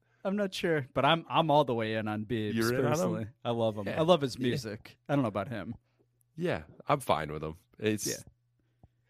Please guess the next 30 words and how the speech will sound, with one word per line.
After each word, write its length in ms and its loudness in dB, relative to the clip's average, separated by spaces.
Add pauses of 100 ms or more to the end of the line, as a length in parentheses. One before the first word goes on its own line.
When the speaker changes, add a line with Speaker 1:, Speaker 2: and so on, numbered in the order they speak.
(720)
Speaker 2:
he 120 -4
seems 240 0
like 100 4
kind 220 4
of 60 -2
an 80 0
asshole, 560 0
or 80 2
he 60 0
used 380 0
to. 200 -2
He 60 -2
seems 280 -2
like 100 2
he's 160 -4
mellowed 320 -2
out, 300 -2
but 200 -6 (1400)
why 160 -4
are 40 2
we 80 2
talking 220 -4
about 140 -8
Bieber? 340 -6
I'm 100 -4
sorry. 460 -4 (120)
All 140 4
right. 240 2 (280)
Speaker 1:
Canada. 420 4 (840)
Speaker 2:
Canada. 520 2